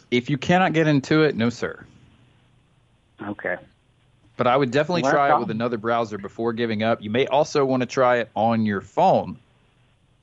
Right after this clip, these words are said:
Speaker 1: and you may have better luck.
Speaker 2: That's what I've been using is on my phone.
Speaker 1: Oh, well, then that may be why you're <laughs> having trouble, actually. Okay.
Speaker 2: <laughs>
Speaker 1: So do you have a computer?
Speaker 2: Uh, no, I don't.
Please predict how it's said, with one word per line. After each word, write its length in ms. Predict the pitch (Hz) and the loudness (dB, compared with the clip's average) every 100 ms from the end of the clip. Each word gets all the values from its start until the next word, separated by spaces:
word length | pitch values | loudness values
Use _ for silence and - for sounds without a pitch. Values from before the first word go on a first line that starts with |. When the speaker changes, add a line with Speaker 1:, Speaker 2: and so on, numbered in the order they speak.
| _ | _
Speaker 1:
and 160 | 98 107 | -4 0
you 80 | 107 | 2
may 140 | 104 | 0
have 180 | 101 101 | 0 0
better 260 | 98 98 | 0 0
luck. 280 | 107 98 - - _ _ _ _ _ _ _ | 2 0 -2 -14 _ _ _ _ _ _ _
Speaker 2:
That's 260 | 120 151 156 - | 0 2 2 2
what 140 | 151 | 2
I've 160 | 131 113 | 2 0
been 200 | - 123 | -4 -4
using 360 | 131 107 101 | -4 -4 -10
is 80 | 90 | -8
on 180 | 101 98 | -6 -6
my 120 | 95 - | -8 -12
phone. 180 | 92 - _ | -16 -18 _
Speaker 1:
Oh, 760 | 98 101 117 127 139 139 135 127 | -2 2 4 4 2 2 2 2
well, 200 | 107 104 | 0 -4
then 200 | 104 107 | -4 -4
that 140 | 107 | -4
may 100 | 107 | -2
be 100 | 107 | -2
why 200 | 113 110 | 0 2
you're 100 | 110 | 2
<laughs> 160 | 101 95 | 2 2
having 180 | 135 131 | 0 0
trouble, 380 | 180 190 127 98 | 0 0 0 -4
actually. 400 | 87 - 85 104 | -8 -12 -10 -4
Okay. 320 | 139 117 113 - | -2 -2 -4 -6
Speaker 2:
<laughs> 140 | - 135 | -8 -6
Speaker 1:
So 240 | 139 127 | 0 0
do 240 | - - 123 | -2 -6 -2
you 80 | 127 | 0
have 100 | 131 | 0
a 60 | |
computer? 440 | 117 107 135 185 - _ _ _ _ _ _ _ _ _ _ - - - | -4 -6 -4 -4 -6 _ _ _ _ _ _ _ _ _ _ -20 -20 -4
Speaker 2:
Uh, 220 | 151 143 | 2 4
no, 220 | 135 131 143 | 4 4 4
I 100 | 143 | 2
don't. 300 | 127 98 | 0 -4